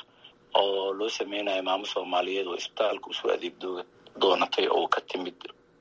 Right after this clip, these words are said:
meel la yiraahdo, eh, Awdiinle oo qiyaastii laba boqol iyo toddobaatan kiiloomitir ka fog Xamar oo Baydhabo ka shisheeysa. Xanuun la dhaho strangulate hernia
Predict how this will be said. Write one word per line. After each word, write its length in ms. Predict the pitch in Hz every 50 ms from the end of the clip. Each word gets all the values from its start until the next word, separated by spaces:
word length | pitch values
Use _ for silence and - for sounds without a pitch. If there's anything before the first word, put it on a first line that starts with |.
| _ _ _ -
meel 240 | - 98 101 101 95
la 80 | 92
yiraahdo, 720 | 90 87 87 92 87 85 85 87 - 85 80 78 78 76 - - - -
eh, 300 | - - - - - - - - -
Awdiinle 640 | 110 110 113 110 - - - 104 98 92 95 95 - - -
oo 260 | 90 87 78 - - - - - - _ _
qiyaastii 560 | - 95 95 98 104 101 - - - 98 95
laba 160 | 92 92 95 101
boqol 300 | 98 98 - - 104 98
iyo 80 | 92 -
toddobaatan 480 | - - 90 107 107 - - 104 92
kiiloomitir 560 | - 98 92 90 90 85 85 85 - - - -
ka 100 | - -
fog 180 | - - - -
Xamar 380 | - - - 104 101 104 110 - - - - - - - - - - - - - - _ -
oo 100 | - 98
Baydhabo 400 | - - 92 92 87 - 90 101
ka 80 | 104 -
shisheeysa. 480 | - - - - - 85 82 - - - - - - - - - - - - - - - - - -
Xanuun 400 | - - - 98 107 120 120 113
la 80 | 104 104
dhaho 220 | - 101 104 -
strangulate 680 | - - - 98 95 90 90 92 104 107 107 - - -
hernia 440 | - 110 107 - 98 92 92 92